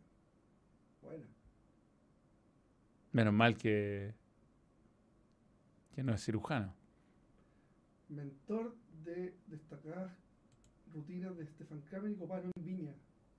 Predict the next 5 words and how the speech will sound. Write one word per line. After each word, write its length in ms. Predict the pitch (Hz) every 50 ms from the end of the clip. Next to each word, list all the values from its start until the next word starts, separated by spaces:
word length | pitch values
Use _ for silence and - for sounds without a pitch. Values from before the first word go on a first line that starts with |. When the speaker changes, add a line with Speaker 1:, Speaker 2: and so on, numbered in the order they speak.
| _ - - - _ - _ - _ - -
Speaker 1:
Y 80 | 151
Edo 160 | 151 165 165
Caroe. 360 | 156 156 151 175 175 151 139 131 - - - _ - _ _ _ - - - - - - 208 208 - - - - - - - - - - - - - _ - _ - - - - - - - - - -
Speaker 2:
Confuso 440 | - 135 - - 151 143 113 165 170
momento. 540 | 160 151 151 147 127 - - 113 95 -